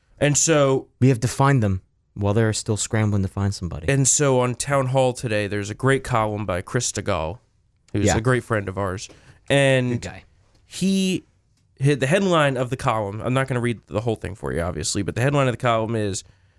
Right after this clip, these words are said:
Speaker 1: "Trump voters, you're on the ballot too."
Speaker 2: Mm-hmm.
Speaker 1: And it's very true. The column is
Speaker 2: Yeah.
Speaker 1: really good. I think you should go to Town Hall and read it. But here's just one paragraph that I think is the best. And it's basically just a quote from Trump.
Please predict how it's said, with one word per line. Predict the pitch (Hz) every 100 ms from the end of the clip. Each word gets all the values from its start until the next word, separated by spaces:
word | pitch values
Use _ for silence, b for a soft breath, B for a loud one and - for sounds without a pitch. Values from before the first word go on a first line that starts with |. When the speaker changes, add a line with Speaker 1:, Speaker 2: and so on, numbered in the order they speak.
| _ _ _
Speaker 1:
"Trump | - 185 147
voters, | 156 156 147 139 - -
you're | - 120 135
on | 135
the | 127
ballot | 110 110 110 -
too." | 113 80 - _ _
Speaker 2:
Mm-hmm. | 131 123 127
Speaker 1:
And | 127
it's | 117
very | 104 123 123
true. | 117 - 95
The | 80
column | 127 135 151
is | 95
Speaker 2:
Yeah. | 95
Speaker 1:
really | 147 135
good. | 127 117
I | 113
think | 120 117
you | 113
should | 117
go | 117 120
to | 113
Town | 127 120
Hall | 123
and | 120
read | 110 110
it. | 104 - b b b b b _ _
But | - 127
here's | 160 160
just | 131 120 139 -
one | 131
paragraph | 123 120 113 113
that | 113 113
I |
think | 117 131
is | 127
the | 113
best. | 104 113 110
And | - 165
it's | 165
basically | 190 202 - 147
just | 123 -
a |
quote | - 120
from | - 98
Trump. | - -